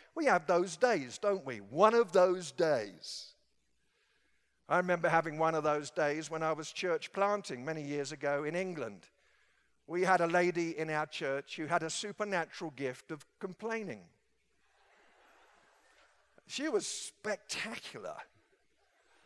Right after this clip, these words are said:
One day she came to me, she said, "Pastor Jeff, everyone's leaving the church." Now that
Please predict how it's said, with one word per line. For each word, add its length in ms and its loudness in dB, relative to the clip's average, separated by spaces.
One 260 2
day 160 6
she 160 -4
came 240 2
to 100 -2
me, 200 0
she 120 -8
said, 240 -2
"Pastor 400 2
Jeff, 360 2
everyone's 600 0
leaving 380 -6
the 60 -8
church." 680 -8
Now 80 -8
that 220 -2